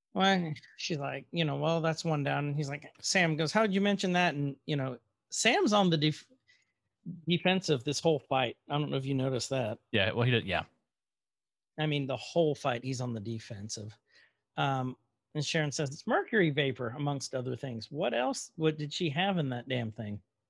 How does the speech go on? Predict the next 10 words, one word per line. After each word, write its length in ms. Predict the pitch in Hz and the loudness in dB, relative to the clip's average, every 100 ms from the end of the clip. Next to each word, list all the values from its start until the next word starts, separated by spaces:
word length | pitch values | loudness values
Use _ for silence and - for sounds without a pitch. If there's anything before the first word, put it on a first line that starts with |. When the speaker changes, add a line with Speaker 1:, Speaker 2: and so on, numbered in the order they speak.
| _ - - - _ _ _ _ _ _ - | _ -20 -20 -20 _ _ _ _ _ _ -4
Speaker 2:
Hmm. 520 | 120 110 98 90 85 82 _ _ _ _ _ _ _ _ _ _ _ _ _ _ _ _ _ _ | -2 0 -2 -2 -4 -8 _ _ _ _ _ _ _ _ _ _ _ _ _ _ _ _ _ _
I 40 | 110 | -4
don't 40 | |
know, 80 | 98 | 0
maybe 180 | 101 104 | 0 0
some 200 | - 87 | -2 -4
lilac, 760 | 92 98 104 104 104 104 - - _ _ _ _ | 0 2 4 6 6 4 -2 -20 _ _ _ _
lavender. 480 | 92 98 95 98 98 - _ _ _ - | 0 2 2 2 2 -6 _ _ _ -16
Speaker 1:
<laughs> 440 | - _ 135 104 | -16 _ -10 -8
Lavender. 520 | 120 - 131 127 127 | -10 -6 -4 -2 -4